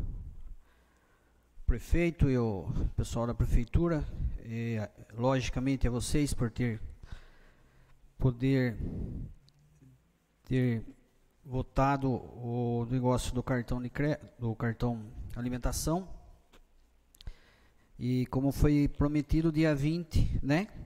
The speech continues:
Hoje já está, já está valendo o vale do cartão.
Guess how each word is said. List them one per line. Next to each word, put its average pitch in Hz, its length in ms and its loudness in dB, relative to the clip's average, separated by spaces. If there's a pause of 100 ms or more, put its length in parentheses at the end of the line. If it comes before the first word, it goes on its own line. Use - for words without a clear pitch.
(260)
Hoje 143 360 2
já 156 120 -2
está, 156 340 -2 (760)
já 131 140 -2
está 147 180 2
valendo 139 460 4 (1400)
o 123 140 -8
vale 120 300 0
do 113 80 6
cartão. 117 380 2